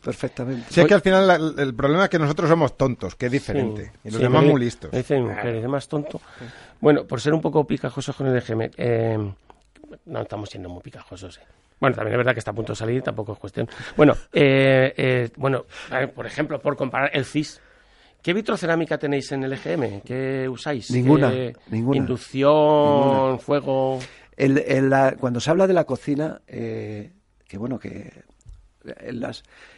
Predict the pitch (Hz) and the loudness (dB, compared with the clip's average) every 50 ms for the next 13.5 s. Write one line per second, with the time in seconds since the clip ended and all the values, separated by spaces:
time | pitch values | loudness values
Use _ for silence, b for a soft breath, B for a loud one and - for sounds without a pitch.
0 | b b - 127 120 120 131 120 135 123 127 160 165 160 - 185 - - 143 143 | b b -8 -6 -4 -2 -2 -2 -4 -2 -2 -2 0 2 0 0 0 0 0 0
1 | 156 160 151 143 127 123 120 107 120 120 117 117 113 120 113 104 151 143 - 170 | 2 2 0 0 -2 -2 -2 -4 -4 -6 -6 -6 -6 -6 -4 -4 -6 -4 -4 -4
2 | 151 156 147 131 - 139 131 - 127 123 123 131 139 135 131 113 120 120 117 117 | -4 -4 -4 -4 -4 -6 -4 -4 -4 -4 -2 -2 -2 -2 -4 -4 -4 -6 -8 -6
3 | - 113 107 113 123 131 139 131 123 131 127 127 135 131 127 123 117 113 107 - | -6 -8 -6 -6 -4 -4 -4 -4 -4 -4 -2 -2 -2 -4 -4 -4 -6 -6 -8 -10
4 | - b b b b b b b b b b b - - 107 110 113 113 113 113 | -16 b b b b b b b b b b b -14 -8 -4 -2 -2 -2 -2 -2
5 | 113 113 113 110 110 110 110 - - - - _ _ _ - 127 113 107 - - | -2 -2 -2 -2 -2 -2 -4 -6 -10 -14 -20 _ _ _ -4 -4 -4 -2 -2 -2
6 | 127 127 127 131 131 131 131 127 127 127 127 127 127 123 123 127 - b b b | 0 0 2 2 2 2 2 2 0 0 0 0 0 -2 -4 -6 -8 b b b
7 | b b b b b b b _ _ _ _ _ _ _ _ _ - 151 139 143 | b b b b b b b _ _ _ _ _ _ _ _ _ 0 2 2 4
8 | 131 135 - 139 127 - 165 165 151 139 117 117 117 113 - 143 131 139 143 117 | 2 2 0 0 0 2 4 4 4 2 0 -2 -6 -4 -2 -2 0 0 -2 -2
9 | 143 123 139 135 135 135 131 123 - 127 120 117 - 135 127 123 117 120 120 131 | -4 -4 -2 -2 -2 -2 -2 -4 -4 -4 -6 -4 -6 -6 -6 -6 -6 -6 -6 -8
10 | 131 - - 127 127 139 - _ _ _ _ _ - 107 - - 110 - - - | -8 -10 -12 -14 -14 -14 -16 _ _ _ _ _ -18 -18 -16 -14 -14 -14 -14 -14
11 | 95 101 113 - - 131 120 - 123 117 - - - - - 110 - - 139 127 | -16 -14 -16 -14 -14 -14 -14 -14 -16 -16 -16 -16 -18 -16 -14 -14 -12 -10 -8 -8
12 | 113 - - - 110 110 - - - - - - - _ - 113 117 120 - - | -8 -10 -10 -10 -10 -10 -10 -14 -18 -20 -20 -20 -20 _ -16 -14 -12 -12 -10 -10
13 | 123 - - - - - 120 113 - - | -12 -12 -12 -12 -10 -10 -10 -10 -12 -16